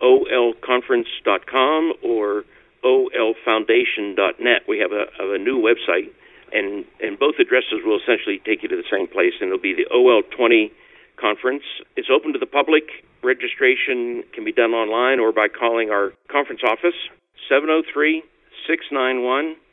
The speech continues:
eight eight six two. Seven oh three, six nine one, eight eight six two. And, uh, it's a,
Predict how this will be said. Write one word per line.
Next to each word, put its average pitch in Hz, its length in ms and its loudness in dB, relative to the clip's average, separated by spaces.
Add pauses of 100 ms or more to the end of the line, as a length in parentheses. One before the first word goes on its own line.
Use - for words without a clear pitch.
eight 123 180 4
eight 131 260 4 (180)
six - 160 -4 (120)
two. 117 180 0 (600)
Seven 113 220 0
oh 131 120 2 (100)
three, 165 340 2 (420)
six 139 240 0
nine 123 300 0
one, 135 340 -2 (460)
eight 131 180 4
eight 127 240 4 (120)
six - 180 -4 (100)
two. 107 160 0 (520)
And, 120 440 -2
uh, 113 280 0
it's - 240 0
a, 113 240 4